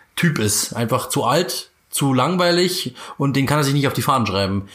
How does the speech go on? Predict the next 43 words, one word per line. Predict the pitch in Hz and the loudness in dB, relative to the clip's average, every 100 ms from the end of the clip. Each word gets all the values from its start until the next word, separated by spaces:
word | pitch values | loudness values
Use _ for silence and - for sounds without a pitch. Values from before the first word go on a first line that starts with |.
| - - | -10 -2
Der | 123 | 0
würde | 156 | 2
ihm, | 151 151 147 | 2 0 0
der, | 139 | -2
der, | 127 135 | 0 0
der | 135 | 0
ist | 139 | 0
ihm | 160 | 0
zu, | - 160 156 | 0 0 0
ich | 143 | 0
glaub, | 156 | 0
einfach | 190 165 | 2 0
zu | - 190 | 0 2
langweilig. | 190 165 113 110 | 2 2 2 2
Der | 127 113 | 0 2
würde | 160 | 2
ihm | 165 - | 0 0
zu | 190 | 0
viel | 160 170 | 2 2
lösen, | 170 139 101 | 4 2 2
glaub | 98 95 | 0 0
ich. | 104 - - - - - | -2 -6 -10 -10 -8 -2
Ähm, | 120 120 123 | 0 0 0
und | 113 | 0
der | 117 | 2
will | 135 | 2
eher | 131 | 0
die | 120 | 0
Projekte | 123 135 151 175 165 | 0 -2 0 0 0
und | 131 | 0
deswegen | 117 127 120 | -2 -2 0
glaub | 113 | 0
ich, | 113 113 110 | 0 -2 -2
äh, | 113 | 0
Lamptey | 110 120 131 110 | 0 0 -2 -2
wird | 120 | -2
auf | 101 104 | -2 -2
jeden | 117 | -2
Fall | 117 107 | 0 0
demnächst | 101 113 110 113 110 | 0 0 2 0 -2
irgendwann | 127 123 113 | -4 0 0
mal | |
nominiert. | 110 107 123 156 | 2 2 2 0